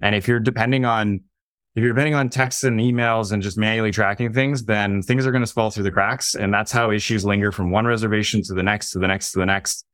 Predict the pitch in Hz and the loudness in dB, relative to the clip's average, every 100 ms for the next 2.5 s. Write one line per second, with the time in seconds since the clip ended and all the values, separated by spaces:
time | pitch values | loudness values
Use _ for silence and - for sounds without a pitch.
0 | _ 92 95 92 87 113 123 117 107 113 | _ -2 0 0 0 0 0 -2 0 -2
1 | 110 110 - 110 104 101 101 98 _ _ | 0 -2 0 -2 0 0 0 -4 _ _
2 | 101 95 92 90 90 | -10 -4 -2 -4 -6